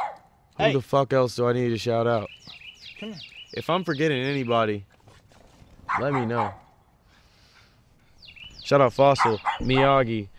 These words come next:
Speaker 1: Silas, um, NASCAR,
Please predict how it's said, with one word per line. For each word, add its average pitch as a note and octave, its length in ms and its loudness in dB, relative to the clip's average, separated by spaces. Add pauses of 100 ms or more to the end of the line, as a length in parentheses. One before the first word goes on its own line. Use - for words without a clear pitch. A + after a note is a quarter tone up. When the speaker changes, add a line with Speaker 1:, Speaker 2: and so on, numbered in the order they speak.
(140)
Speaker 1:
Silas, C3 840 0 (640)
um, A2+ 540 -2 (260)
NASCAR, A#2+ 760 0